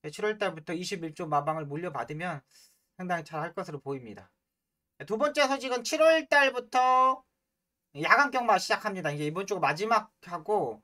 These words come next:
칠월 달부터 바로 금요일부터 야간 경마가 시행되는데 한 두 달 정도 할 계획이더라고요. 두 달 정도를 하게 되면은 어, 상당히 많이 합니다.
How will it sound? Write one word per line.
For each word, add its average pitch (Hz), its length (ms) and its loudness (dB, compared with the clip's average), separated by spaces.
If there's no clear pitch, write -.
칠월 254 340 -2
달부터 196 300 2
바로 185 280 2
금요일부터 190 680 0
야간 180 300 2
경마가 160 460 0
시행되는데 151 1080 -8
한 185 720 -10
두 226 140 -12
달 294 320 6
정도 196 1000 0
할 170 220 -6
계획이더라고요. 139 960 -8
두 147 100 -16
달 160 160 -8
정도를 147 320 -10
하게 160 160 -12
되면은 143 540 -12
어, 143 80 -18
상당히 185 320 -10
많이 190 320 -6
합니다. 185 540 -8